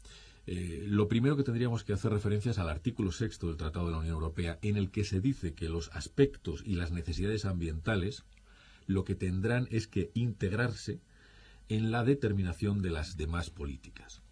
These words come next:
Por tanto, no se trata de que haya una política ambiental, sino de que todas las políticas integren los aspectos ambientales y estén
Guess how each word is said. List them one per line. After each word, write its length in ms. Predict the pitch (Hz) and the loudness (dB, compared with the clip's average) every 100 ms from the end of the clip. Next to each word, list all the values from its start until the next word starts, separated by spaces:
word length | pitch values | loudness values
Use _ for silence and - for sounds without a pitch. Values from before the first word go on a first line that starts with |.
| - - | -20 -12
Por 160 | - 73 | -8 -4
tanto, 320 | 107 107 110 | -2 0 0
no 60 | 92 | 0
se 100 | 82 | -2
trata 260 | 85 - | -4 -4
de 60 | 76 | -4
que 100 | 87 | -4
haya 100 | 82 | -2
una 160 | 78 80 | -4 -4
política 460 | 82 117 104 87 | -2 0 0 -2
ambiental, 540 | 82 71 73 95 120 - | -4 -4 -4 -2 -2 -4
sino 260 | - 85 | -6 -4
de 120 | 82 76 | -4 -4
que 100 | 78 | -6
todas 340 | - 131 127 | 0 2 2
las 220 | 110 110 | -2 -4
políticas 840 | - 87 113 135 220 - 165 - - - - | -4 0 0 0 -4 -4 -8 -8 -20 -20 -4
integren 500 | 110 107 98 139 117 | 0 2 8 8 8
los 120 | 90 82 | -2 -4
aspectos 420 | - 90 - 85 | -6 -8 -6 -2
ambientales 560 | 120 95 80 90 98 | 0 0 -2 -2 0
y 60 | 85 | -2
estén 340 | 82 110 101 | -2 0 0